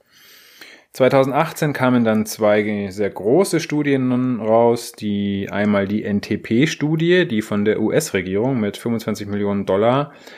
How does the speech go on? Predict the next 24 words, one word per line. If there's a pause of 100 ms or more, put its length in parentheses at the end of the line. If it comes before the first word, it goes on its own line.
(140)
finanziert
wurde (460)
und
die
auch
nochmal
ganz
klar
gezeigt
hat,
dass
Mobilfunkstrahlung
zu
Tumoren
führen
kann. (720)
Sogenannte
N-T-P-Studie. (680)
Diese
Studie
wurde
dann
auch
nochmal,